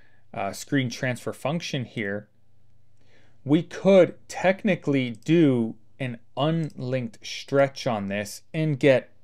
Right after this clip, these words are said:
pretty much the same result. The problem is,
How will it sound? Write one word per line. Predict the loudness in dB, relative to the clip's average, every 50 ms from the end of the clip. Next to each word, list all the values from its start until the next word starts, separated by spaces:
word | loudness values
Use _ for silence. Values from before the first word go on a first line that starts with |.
| -20 -10
pretty | -4 0 0 2 2
much | 2 0 -2 -4 -8
the | -12 -10
same | -8 -6 -6 -6 -6 -6
result. | -6 -8 -8 -6 -6 -8 -8 -10 -14 -20 -20 -20 -20 -20 -20 -20 -20 -20 -20 -20 -20 -20 -20 -20 -20 -20 -20 -20 -20 -8 -6
The | -6 -6
problem | -6 -6 -4 0 2 2 4 2 2 0 0 0
is, | -2 -2 -2 -4 -6 -8 -12 -12